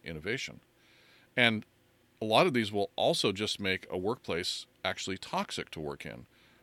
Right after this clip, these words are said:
Not just that it's not productive as it could be, uh, or as effective, but that it's actually negative for people's experiences. So these things are problematic for making progress, for creating innovations, all that kind of thing. I started thinking about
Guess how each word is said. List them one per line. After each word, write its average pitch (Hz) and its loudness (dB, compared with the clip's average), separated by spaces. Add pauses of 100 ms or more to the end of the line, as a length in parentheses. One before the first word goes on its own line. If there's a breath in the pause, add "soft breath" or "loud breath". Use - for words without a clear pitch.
(120)
Not 156 2
just 160 0
that 113 4
it's - -4
not 101 2 (720)
productive 104 0
as 85 -4
it - -8
could 190 0
be, 85 0
uh, 90 -2 (120)
or 90 0
as 82 -6
effective, 85 -4 (300 soft breath)
but 123 0
that 135 2
it's 131 0
actually 123 2
negative 92 -2
for - -8
people's 76 -8
experiences. - -12 (720 loud breath)
So 110 2 (200)
these 135 2
things 143 2
are 107 4
problematic 127 4
for 104 -10
making 95 -6
progress, 139 2
for 101 -6
creating 90 -4
innovations, 117 -4
all 90 -4
that 90 -2
kind 98 -8
of 95 -12
thing. 78 -10 (920 loud breath)
I 151 6
started 190 4
thinking 165 2
about 113 6